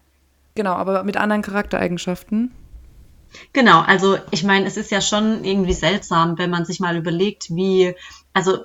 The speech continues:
Speaker 2: ich finde, Jocelyn kann man ja schon so als Glucke bezeichnen, ja, das, was sie ja macht.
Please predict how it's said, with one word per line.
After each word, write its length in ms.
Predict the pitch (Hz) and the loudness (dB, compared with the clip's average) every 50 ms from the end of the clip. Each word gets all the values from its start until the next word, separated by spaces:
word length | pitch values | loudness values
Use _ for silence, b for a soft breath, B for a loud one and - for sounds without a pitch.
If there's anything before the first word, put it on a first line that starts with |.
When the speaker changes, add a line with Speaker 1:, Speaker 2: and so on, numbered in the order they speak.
| - _ _ _ _ _ - | -12 _ _ _ _ _ -4
Speaker 2:
ich 140 | 202 160 | -4 -2
finde, 200 | - 240 226 214 | 0 2 2 2
Jocelyn 360 | - - 202 202 - 220 208 196 | 2 0 -2 -2 0 -2 -2 0
kann 160 | 208 202 196 | 0 0 0
man 100 | 190 185 | 2 0
ja 100 | 185 185 | 0 0
schon 220 | - - 202 196 | -2 -2 -2 -2
so 120 | 190 190 - | -2 -2 -2
als 200 | - 160 - - | -4 -6 -6 -2
Glucke 300 | - 190 190 190 196 156 | 0 0 0 0 -2 -2
bezeichnen, 640 | 160 160 - - 170 151 147 151 - 156 143 143 143 | -4 -4 -4 -2 -2 -2 -2 -4 -4 -6 -6 -6 -4
ja, 200 | - 170 185 190 | -4 -4 -4 -4
das, 180 | - 190 175 | -4 -6 -6
was 160 | 170 175 175 - | -6 -6 -6 -4
sie 100 | 180 170 | -4 -2
ja 140 | 160 160 | 0 0
macht. 420 | 160 156 170 214 - - - - | 2 2 2 0 -2 -4 -12 -20